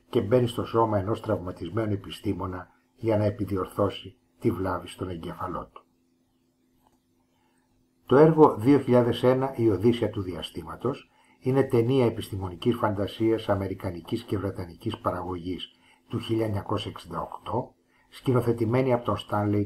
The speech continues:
Kubrick. Το σενάριο έχει γραφεί από τον Kubrick και τον συγγραφέα επιστημονικής φαντασίας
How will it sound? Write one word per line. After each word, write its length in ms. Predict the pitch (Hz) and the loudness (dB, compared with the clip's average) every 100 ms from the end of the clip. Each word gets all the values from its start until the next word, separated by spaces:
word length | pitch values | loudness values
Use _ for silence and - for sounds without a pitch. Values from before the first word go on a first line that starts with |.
| - | -2
Kubrick. 360 | 107 80 - - _ _ _ _ _ - - | -4 -4 -10 -18 _ _ _ _ _ -20 -8
Το 100 | - | -4
σενάριο 600 | 107 110 131 151 156 151 - | -2 0 2 4 4 2 2
έχει 240 | 139 127 | 0 0
γραφεί 340 | 107 101 - | 0 2 2
από 160 | 117 113 | 2 0
τον 200 | 90 87 - | -8 -10 0
Kubrick 340 | 120 82 - _ _ _ _ | 0 0 -10 _ _ _ _
και 120 | - | -8
τον 160 | 104 101 | -4 -4
συγγραφέα 540 | - 95 92 - 123 | -4 -4 -4 0 2
επιστημονικής 680 | 117 107 - 95 90 - 113 | 2 -2 -8 -10 -8 -4 -4
φαντασίας 800 | - 82 78 - 104 104 101 | -6 -10 -12 -4 0 0 -2